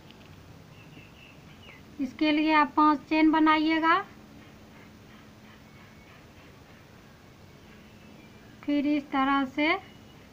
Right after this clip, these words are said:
इसे गोल बना लीजिएगा।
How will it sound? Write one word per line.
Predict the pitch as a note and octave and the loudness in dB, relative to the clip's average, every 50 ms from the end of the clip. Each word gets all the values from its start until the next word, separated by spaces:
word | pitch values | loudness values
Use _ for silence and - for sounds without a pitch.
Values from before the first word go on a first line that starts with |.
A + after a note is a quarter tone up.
| - - - - - - - - - - - - - - - - - - - - - - - - - - - - - - - - - - - - - C#4+ | -20 -20 -20 -20 -20 -20 -20 -20 -20 -20 -20 -20 -20 -20 -20 -20 -20 -20 -20 -20 -20 -20 -20 -20 -20 -20 -20 -20 -20 -20 -20 -20 -20 -20 -20 -20 -16 -14
इसे | C4 - - C4+ C4+ | -12 -8 -6 -4 -4
गोल | A#3+ B3 C#4 C#4+ D4 C#4 | -2 -2 -2 0 0 0
बना | C#4 D4 D4 D4 D4 | 0 2 2 2 2
लीजिएगा। | D4 D4 D4 C4+ C#4 D4 D4+ D4+ D4+ D#4 E4 F#4 | 0 0 -2 -2 -2 -2 -2 -2 -2 -2 -2 -4